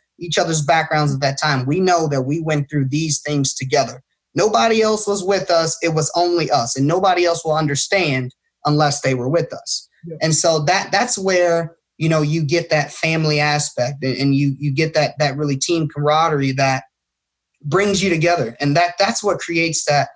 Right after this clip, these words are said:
Speaker 1: you know, in our case, that brotherhood where it's like, you know, "I'm, I'm gonna ride for this guy. He's with me. We're, we're to get, we're in this together, regardless of our differences that we may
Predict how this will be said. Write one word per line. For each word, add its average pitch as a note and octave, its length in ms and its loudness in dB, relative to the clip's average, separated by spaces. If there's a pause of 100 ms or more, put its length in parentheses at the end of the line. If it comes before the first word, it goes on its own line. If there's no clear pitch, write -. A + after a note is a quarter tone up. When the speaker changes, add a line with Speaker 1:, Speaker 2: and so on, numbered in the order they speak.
(160)
Speaker 1:
you E3 80 0
know, D#3+ 140 2
in C#3+ 80 0
our E3+ 200 2
case, C3+ 320 -2
that C#3 200 0
brotherhood C3 520 0
where C3+ 140 2
it's C3+ 200 -2
like, B2 200 0 (560)
you C3+ 100 -2
know, C#3 100 2
"I'm, D3+ 240 0
I'm E3 180 -2
gonna D#3+ 180 2
ride D3+ 280 2
for D3 80 -6
this D3+ 200 0
guy. C#3+ 360 2
He's D#3 340 -2
with D#3+ 240 0
me. D#3+ 460 0
We're, D#3 220 0
we're D#3+ 140 0
to D#3 80 0
get, C#3+ 200 -6
we're D#3 120 0
in D#3 120 0
this C#3+ 160 -2
together, C#3+ 300 2
regardless D3 560 2
of C#3 100 -2
our C3+ 140 0
differences C3+ 500 -6
that C3 180 -2
we B2 100 -18
may B2 160 -16